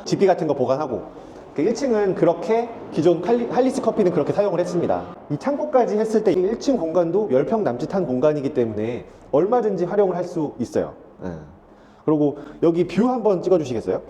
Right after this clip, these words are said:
음. 지금 횡단보도 아파트, 강남 음마 아파트에서 이쪽으로 들어오는 뭐 길, 지금 차량 통행도 많이 있어가지고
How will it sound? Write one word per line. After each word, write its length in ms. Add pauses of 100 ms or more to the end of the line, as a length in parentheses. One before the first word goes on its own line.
(260)
음. 240 (760)
지금 240
횡단보도 760
아파트, 680 (140)
강남 400 (120)
음마 340
아파트에서 640
이쪽으로 280
들어오는 480 (320)
뭐 240
길, 400 (140)
지금 260
차량 380
통행도 520
많이 280
있어가지고 680